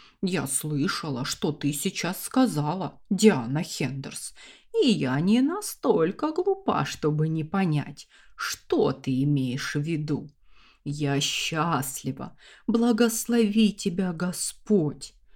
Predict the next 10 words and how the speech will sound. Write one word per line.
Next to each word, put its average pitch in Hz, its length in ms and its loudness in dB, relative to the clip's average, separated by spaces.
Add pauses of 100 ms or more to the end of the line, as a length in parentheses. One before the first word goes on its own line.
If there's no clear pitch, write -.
(180)
Я 175 240 -2
побегу 165 800 2 (260)
и 208 120 4
скажу 202 560 4
моему 254 460 10
старичку. 233 1000 0 (540)
Он 247 340 6
будет 226 520 6
так 262 360 4
рад». 285 680 0